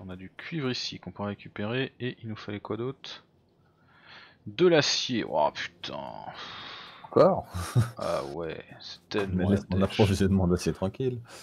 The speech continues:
Speaker 1: Bah je pense qu'il va falloir l'amener parce que mes trois fours là, euh, ils vont, ils vont, enfin ils s'en sortent pas quoi. Purée.
Speaker 2: Bah, euh, fais, fais en sorte de l'amener, ce sera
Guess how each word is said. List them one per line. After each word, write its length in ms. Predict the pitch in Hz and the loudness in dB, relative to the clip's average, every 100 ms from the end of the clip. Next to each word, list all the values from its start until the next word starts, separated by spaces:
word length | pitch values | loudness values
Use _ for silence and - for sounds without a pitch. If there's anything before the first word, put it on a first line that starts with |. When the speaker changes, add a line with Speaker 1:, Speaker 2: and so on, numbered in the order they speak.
| - | -2
Speaker 1:
Bah 180 | - 101 | 6 6
je 80 | - | 6
pense 180 | 123 - | 2 2
qu'il 100 | 117 | 0
va 60 | |
falloir 200 | - 104 | 6 6
l'amener 200 | 104 127 | 8 4
parce 160 | 113 - | 0 0
que 60 | |
mes 100 | 98 | -4
trois 220 | 90 90 104 | -2 0 0
fours 320 | - 135 117 | 0 -4 -2
là, 300 | 120 107 87 | -2 -4 -6
euh, 280 | 90 90 95 | -8 -10 -10
ils 80 | 90 | -10
vont, 240 | 92 90 | -8 -8
ils 120 | 92 | -10
vont, 180 | 92 92 | -10 -12
enfin 180 | 87 - | -12 -10
ils 60 | 87 | -8
s'en 140 | - | -8
sortent 240 | - - - | -8 -8 -8
pas 140 | - | -10
quoi. 240 | - - 113 - - _ _ _ _ _ _ _ _ _ _ _ _ - | -10 -12 -14 -16 -20 _ _ _ _ _ _ _ _ _ _ _ _ -16
Purée. 300 | - - 87 | -14 -6 0
Speaker 2:
Bah, 200 | 85 82 78 | 2 2 2
euh, 360 | 82 80 85 | 0 0 -2
fais, 200 | - - | -2 -4
fais 180 | - 117 | 2 4
en 100 | 101 | 4
sorte 300 | - 104 87 | 4 2 2
de 80 | 87 | 2
l'amener, 360 | 85 85 87 | 4 4 2
ce 140 | 78 80 | -2 -8
sera 200 | - | -8